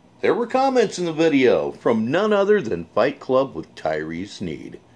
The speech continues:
The comment was, "I will murder you," followed by ellipses.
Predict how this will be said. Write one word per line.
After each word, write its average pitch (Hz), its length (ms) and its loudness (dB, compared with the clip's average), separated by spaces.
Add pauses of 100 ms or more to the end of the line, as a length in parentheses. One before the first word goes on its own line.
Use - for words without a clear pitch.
(680)
The 104 100 0
comment 123 540 2
was, 90 560 2
"I 82 160 0
will 90 240 0
murder 101 520 -2
you," 69 380 -14 (540)
followed 82 420 -2
by 80 120 -2
ellipses. 78 1300 -8